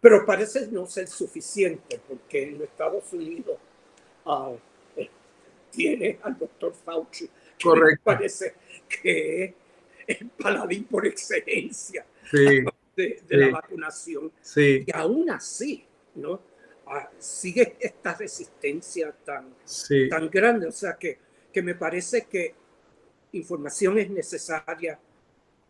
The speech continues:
Speaker 1: e indispensable, pero también tenemos que considerar otros factores que también toman parte, ah, importante en la decisión de vacunarse o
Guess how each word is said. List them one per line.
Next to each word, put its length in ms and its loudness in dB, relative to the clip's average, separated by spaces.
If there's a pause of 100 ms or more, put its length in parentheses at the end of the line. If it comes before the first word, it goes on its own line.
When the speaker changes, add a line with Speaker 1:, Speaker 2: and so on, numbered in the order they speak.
(120)
Speaker 1:
e 160 -2
indispensable, 1040 -6 (340)
pero 180 2
también 320 -4
tenemos 340 -2
que 120 -4
considerar 880 -6
otros 420 2
factores 560 -8 (320)
que 120 0
también 580 -4 (440)
toman 300 0 (200)
parte, 560 -6 (440)
ah, 160 -14 (140)
importante 880 -4 (280)
en 140 -4
la 120 -2
decisión 540 -4
de 80 2
vacunarse 600 -12 (200)
o 40 -16